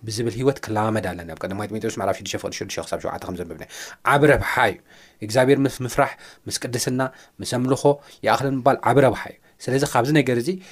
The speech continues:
ክተርፍ ኣለኒ ኢለ እንታይ መጀመርያ ክገብር ኣለኒ? ክውስን ክኽእል ኣለኒ። ውሳነ። ሰብ እንተደይወሲኑ ካብዚ ነገር እዚ ክገላገል ኣይከኣልን። መፅሓፍ ቅዱስ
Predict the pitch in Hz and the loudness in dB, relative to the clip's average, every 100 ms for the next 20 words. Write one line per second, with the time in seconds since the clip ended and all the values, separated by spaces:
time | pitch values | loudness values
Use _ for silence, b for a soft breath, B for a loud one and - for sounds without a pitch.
0 | B _ - - 190 220 233 214 156 143 | B _ -6 4 6 6 4 4 4 6
1 | 165 - 135 139 151 147 175 - - _ | 4 4 2 4 6 8 8 6 -4 _
2 | _ - 156 190 226 - _ _ _ _ | _ 2 6 6 4 0 _ _ _ _
3 | 175 175 170 180 175 180 185 185 202 247 | 4 4 4 4 4 4 6 6 4 -2
4 | B B B - 139 117 101 - - - | B B B -2 0 0 -6 -10 -10 -14
5 | _ - 143 - - 117 101 98 92 - | _ -2 0 0 2 2 2 0 -6 -12
6 | _ _ _ _ _ - 180 180 185 147 | _ _ _ _ _ 0 4 4 2 -4
7 | 143 151 131 127 143 147 123 107 113 107 | 2 4 4 2 -2 -2 0 0 0 -2
8 | 95 98 - - 78 - - - _ - | -6 -10 -12 -12 -12 -12 -14 -16 _ -4
9 | 110 127 135 | -2 -2 -4